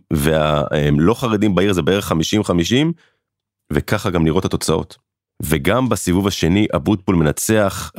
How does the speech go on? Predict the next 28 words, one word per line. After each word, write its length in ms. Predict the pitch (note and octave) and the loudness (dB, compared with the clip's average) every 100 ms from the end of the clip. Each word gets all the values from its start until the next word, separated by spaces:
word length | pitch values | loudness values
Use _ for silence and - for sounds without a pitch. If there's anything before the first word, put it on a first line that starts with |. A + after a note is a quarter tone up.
| - D#2 | -8 -2
בפער 460 | D#2 - G#2 G2+ | -2 0 -2 -2
של 120 | F#2 | -4
שבע 220 | D#2 D#2+ F#2 | -6 -2 0
מאות 180 | F#2 | 0
חמישים 340 | - D#2 - E2+ | 0 -2 0 -2
קולות, 480 | - C#2+ E2 - - _ _ _ _ _ _ | 0 0 0 -4 -20 _ _ _ _ _ _
ממש 440 | - C#3+ E2+ B2+ - | 0 2 2 0 -4
על 120 | E2+ | -6
חודו 360 | - E2 D#2+ B2 | -2 0 2 0
של 180 | G2+ | -2
קול, 400 | D#2 - B2+ D3 C#3 - _ - | -2 0 0 0 -4 -12 _ -8
וזה 280 | D2+ D2 D#2+ | -2 0 2
נהיה 260 | D#2 G#2+ | 4 2
עיר 260 | C#3+ G2+ G#2+ | 2 0 2
מפולגת. 720 | G#2+ - A#2 F#3 B2+ - - - _ _ - - - | 0 0 0 0 0 -4 -8 -20 _ _ -20 -20 -8
עולה 260 | - G2 D3+ | 0 2 0
הצעה 340 | - G#2 G2 | 0 0 0
שמגיעה 540 | A2+ E2+ D#2 E2 A#2 D3+ | 0 -2 0 0 0 0
אפילו 320 | - C3+ C3 | -2 0 2
לממשלה, 640 | A#2 F#2 - D2+ G2 G2+ - _ _ - | 2 0 0 0 0 0 -4 _ _ -8
שמדברת 680 | - D2+ D2 C#2 B2+ B2+ | -2 2 2 0 0 0
על, 140 | F#2+ D#2+ - _ | -2 -4 -10 _
יכול 340 | E2 D#2 - D3+ | -2 0 2 2
להיות 160 | D3 | 2
שהדבר 340 | A#2 D#2+ E2+ C3+ | 0 -2 0 0
הנכון 420 | A2 - A2 C3 | 0 -2 -2 0
בבית 200 | G2 D2+ | 0 -4
שמש, 520 | - C#3+ F#3 - - | -2 0 0 -4 -10